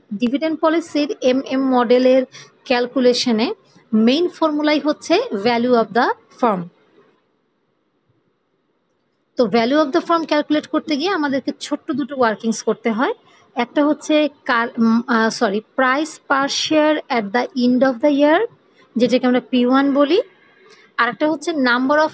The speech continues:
additional share to be issued, এটার আরেকটা নাম হচ্ছে number of new share to be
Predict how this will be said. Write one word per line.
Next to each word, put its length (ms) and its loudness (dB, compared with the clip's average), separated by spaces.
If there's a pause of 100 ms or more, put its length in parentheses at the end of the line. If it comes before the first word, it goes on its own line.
additional 560 -4 (140)
share 200 0 (100)
to 120 -2
be 240 -4
issued, 460 -2
এটার 300 -2 (100)
আরেকটা 420 -2
নাম 220 0
হচ্ছে 300 -6 (560)
number 340 4
of 140 2 (160)
new 200 6
share 380 2 (140)
to 60 -2
be 200 2